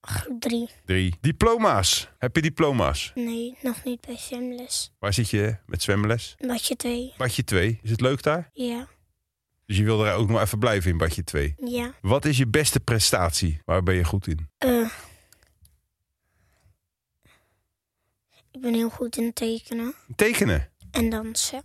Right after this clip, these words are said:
Speaker 2: Dansen? Wauw. Tekenen, dansen. Eh, kwaliteiten?
Speaker 1: Ik weet niet wat kwaliteiten zijn.
Speaker 2: Weet niet wat kwaliteit. Interesses. Waar liggen je interesses?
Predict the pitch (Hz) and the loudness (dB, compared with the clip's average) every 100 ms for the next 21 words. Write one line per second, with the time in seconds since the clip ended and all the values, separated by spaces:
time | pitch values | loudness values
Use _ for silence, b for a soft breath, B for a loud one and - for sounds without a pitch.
0 | _ 151 175 - 214 220 113 - - - | _ 0 2 0 0 0 2 2 0 -4
1 | 85 87 85 78 73 - _ - 80 76 | -8 -4 -4 -4 -6 -12 _ -8 -6 -6
2 | - 80 - _ 104 101 - 151 151 - | -8 -16 -16 _ 0 0 2 2 2 4
3 | 165 151 - 73 - _ _ _ _ 240 | 4 4 2 0 -4 _ _ _ _ -4
4 | 240 - 311 247 - 254 - - 240 262 | -4 -4 -8 -4 -4 -4 -6 -2 -2 -2
5 | - 240 262 - - - _ _ _ - | -4 -4 -4 -8 -10 -12 _ _ _ -4
6 | 87 85 92 - 71 - - 76 76 - | -4 -4 -10 -10 -12 -12 -12 -12 -12 -14
7 | - _ _ b b b b b _ _ | -18 _ _ b b b b b _ _
8 | _ 190 156 180 202 - 92 - - - | _ 0 4 4 4 4 2 0 -2 -8
9 | - 101 117 120 113 117 107 98 101 73 | -2 2 4 4 4 4 2 2 2 0
10 | - - - | -4 -8 -12